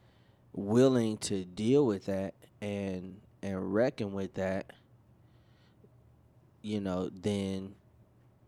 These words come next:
essentially you're being a part of the problem as, um, we try to make changes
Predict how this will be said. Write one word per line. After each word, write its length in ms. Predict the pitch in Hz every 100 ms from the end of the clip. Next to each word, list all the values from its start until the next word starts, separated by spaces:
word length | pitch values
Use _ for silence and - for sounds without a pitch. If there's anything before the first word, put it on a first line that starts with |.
| _ _ - - _ - _
essentially 640 | 113 - 151 170 196 113 113
you're 220 | 110 117
being 320 | 107 113 107
a 100 | -
part 440 | 104 - - 131 131
of 160 | 107
the 80 | 95
problem 760 | - - 120 131 127 104 101 101 -
as, 640 | 101 104 104 104 104 - - - - - - _ _ -
um, 520 | 110 107 98 92 90 - _ -
we 240 | 101 113
try 500 | - - 131 113 123
to 200 | - 117
make 380 | 104 107 113 -
changes 560 | - 113 123 104 104